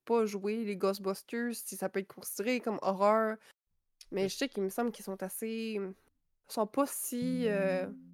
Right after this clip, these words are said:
Speaker 1: l-, genre, aventure, tu sais, c'est pas, c'est pas cute comme,
Speaker 2: Non,
Speaker 1: comme jeu
Speaker 2: c'est
Speaker 1: non
Speaker 2: ça,
Speaker 1: plus,
Speaker 2: mais
Speaker 1: il me
Speaker 2: ils sont
Speaker 1: semble.
Speaker 2: pas, ils sont pas listés dans la liste, par exemple, mais je trouve que c'est quand même un bon point.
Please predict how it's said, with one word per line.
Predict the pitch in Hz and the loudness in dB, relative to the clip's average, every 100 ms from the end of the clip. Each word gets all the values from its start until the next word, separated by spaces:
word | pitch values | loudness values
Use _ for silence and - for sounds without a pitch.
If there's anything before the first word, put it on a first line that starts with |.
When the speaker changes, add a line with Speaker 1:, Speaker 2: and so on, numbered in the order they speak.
| - | -4
Speaker 1:
l-, | 202 170 - | -2 -2 -6
genre, | 175 175 - 175 | -4 -2 0 4
aventure, | 208 214 208 - 226 | 8 8 6 6 2
tu | |
sais, | 220 | 2
c'est | 214 | -4
pas, | 208 233 | 0 0
c'est | - | 4
pas | - | 2
cute | 233 247 208 185 | 4 2 2 2
comme, | 170 175 180 | 2 2 2
Speaker 2:
Non, | 165 196 | 6 10
Speaker 1:
comme | 202 | 10
jeu | 196 | 8
Speaker 2:
c'est | |
Speaker 1:
non | 180 | 4
Speaker 2:
ça, | 208 196 | 4 4
Speaker 1:
plus, | |
Speaker 2:
mais | 180 | 2
Speaker 1:
il | |
me | 180 | 2
Speaker 2:
ils | |
sont | 185 | 4
Speaker 1:
semble. | 214 240 | 4 4
Speaker 2:
pas, | |
ils | 208 185 | 0 2
sont | 214 | 0
pas | 330 | 0
listés | 392 - 285 | -2 -2 -2
dans | 254 | 2
la | 175 | 4
liste, | 147 156 240 - | 2 2 0 -2
par | 247 | -4
exemple, | 220 208 247 160 | -2 -2 -2 -2
mais | 147 143 | -4 -6
je | - | -6
trouve | 196 214 | -8 -6
que | 202 | -6
c'est | - | -4
quand | 160 | -2
même | 156 170 | 0 0
un | 151 | 0
bon | 147 147 | -2 -2
point. | - 151 170 | -4 -8 -8